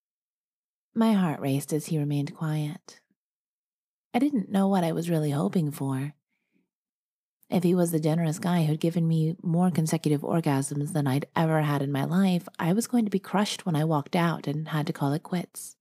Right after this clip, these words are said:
If he was the chronic womanizer, I was going to be crushed when I walked out and he didn't think twice about me after I'd just had the most incredibly memorable night of my life. This is me.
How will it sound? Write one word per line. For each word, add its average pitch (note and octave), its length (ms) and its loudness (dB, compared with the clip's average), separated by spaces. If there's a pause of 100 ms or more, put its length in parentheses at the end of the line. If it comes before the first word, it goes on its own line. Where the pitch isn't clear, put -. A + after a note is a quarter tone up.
(720)
If F3+ 180 2
he D#3 80 4
was C#3+ 160 2
the D3 80 0
chronic C#3+ 300 2
womanizer, F3+ 800 2
I F#3+ 100 0
was F#3+ 140 2
going F3+ 160 4
to E3+ 80 -2
be F#3+ 100 0
crushed D#3+ 400 0
when D#3+ 140 2
I D3+ 80 2
walked D3+ 320 0
out D3+ 300 0
and E3 120 -2
he F3+ 80 4
didn't F3 260 0
think E3 200 -2
twice G3+ 300 0
about D3 260 0
me D3 320 0
after D3 360 -2
I'd C#3 420 0
just F3 320 0
had D3 180 0
the D#3+ 80 -2
most D3 280 0 (260)
incredibly E3+ 800 0
memorable C#3 480 0
night C3 200 2
of B2+ 120 -4
my C3 100 -2
life. C#3+ 480 -4 (1040)
This C#3 300 2
is C3+ 160 -2
me. D#3 480 0